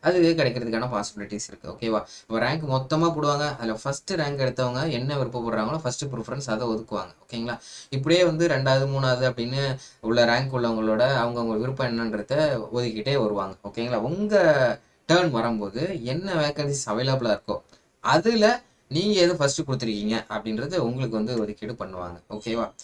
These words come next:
So, அதனால இந்த வேக்கன்சிஸை வச்சும் நம்ம வந்து, number of vacancies வச்சு நம்ம வந்து ப்ரிஃபரன்ஸ் கொடுக்கறது அப்படின்றது, அஹ், அது வந்து சரியா இருக்காது. நீங்க உங்களுக்கு உண்மையிலே எது இன்ட்ரெஸ்டடா இருக்கீங்களோ,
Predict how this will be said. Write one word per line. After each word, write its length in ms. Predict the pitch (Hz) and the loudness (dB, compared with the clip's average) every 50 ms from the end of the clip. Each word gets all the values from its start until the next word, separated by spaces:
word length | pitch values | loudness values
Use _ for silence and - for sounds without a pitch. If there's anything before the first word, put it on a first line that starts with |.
| - - _ _ | -20 -20 _ _
So, 100 | - - | -6 -4
அதனால 280 | 151 151 160 165 170 185 196 202 202 180 | -2 0 2 2 2 4 4 4 4 2
இந்த 220 | 160 147 135 127 120 113 110 107 101 - - _ _ _ - - - | 2 0 2 2 4 4 4 2 2 0 -4 _ _ _ -20 -16 -10
வேக்கன்சிஸை 600 | 113 110 117 143 170 170 208 196 190 180 170 160 156 | -6 -2 -2 -2 -2 -2 -2 -4 -2 -2 0 0 2
வச்சும் 280 | 143 135 135 - 170 | 2 0 0 0 0
நம்ம 220 | 160 147 139 131 120 | 0 0 0 0 -2
வந்து, 280 | 117 117 117 131 151 160 160 143 127 113 107 - - _ _ | -2 -2 -2 0 0 0 2 0 0 -2 -4 -8 -12 _ _
number 200 | - 120 131 143 | -4 0 2 2
of 120 | 147 135 131 | 2 2 2
vacancies 440 | 127 120 117 123 120 117 113 - 107 | 0 0 -2 -2 -4 -4 -4 -4 -4
வச்சு 320 | 107 107 - - 143 135 | -4 -4 -4 -2 -2 -2
நம்ம 220 | 123 113 107 107 | -2 -2 -2 -2
வந்து 220 | 104 101 104 110 131 139 | -2 -2 -4 -4 -4 -4
ப்ரிஃபரன்ஸ் 440 | 135 131 127 117 113 131 123 127 - - | -4 -4 -4 -6 -4 -4 -6 -6 -6 -4
கொடுக்கறது 400 | 117 113 113 - 113 110 110 117 | -4 -4 -4 -2 -4 -4 -2 -2
அப்படின்றது, 500 | 113 107 113 107 101 107 113 113 - 180 196 208 - - - - - _ | -2 -2 -2 -4 -6 -6 -6 -6 -6 -6 -6 -8 -10 -14 -20 -20 -14 _
அஹ், 460 | - 117 120 120 113 110 110 107 107 - | -4 -2 0 0 0 0 0 0 -2 -2
அது 180 | - 123 123 | -2 -2 0
வந்து 260 | 123 127 131 135 139 131 127 120 120 117 117 113 110 107 101 | 0 -2 -2 -2 0 0 0 0 0 -2 -2 -2 -2 -4 -6
சரியா 340 | 104 - - 131 135 143 135 | -4 -2 0 2 4 4 4
இருக்காது. 400 | 123 117 - 113 110 110 165 190 | 2 2 0 0 0 0 0 -2
நீங்க 360 | 156 123 135 156 156 151 147 | -2 -2 -2 -2 -2 -2 -2
உங்களுக்கு 300 | 131 123 127 127 117 - | -2 -2 -4 -4 -6 -4
உண்மையிலே 340 | 123 135 151 170 180 185 185 | -4 -4 -2 -2 -2 0 0
எது 140 | 170 151 151 | 0 0 0
இன்ட்ரெஸ்டடா 520 | 139 139 135 131 139 135 - 151 139 139 | 0 -2 -4 -6 -6 -8 -6 -2 -2 0
இருக்கீங்களோ, 400 | 131 123 117 117 117 117 120 135 | 0 -2 -2 -4 -6 -4 -4 -6